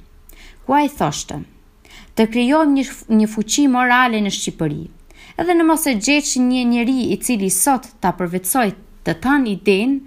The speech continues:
vullnetin dhe përpjekjet e jetës shqiptare, kemi me mas më shumë asish të cilët rëndojnë moralisht, aq sa me e ba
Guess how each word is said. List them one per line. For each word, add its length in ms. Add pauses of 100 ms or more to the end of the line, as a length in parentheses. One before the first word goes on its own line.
(300)
vullnetin 800 (440)
dhe 200
përpjekjet 560
e 80
jetës 360
shqiptare, 640 (220)
kemi 300
me 140
mas 480 (160)
më 160
shumë 320
asish 420
të 160
cilët 400
rëndojnë 480
moralisht, 600 (360)
aq 240
sa 260 (220)
me 240
e 40
ba 260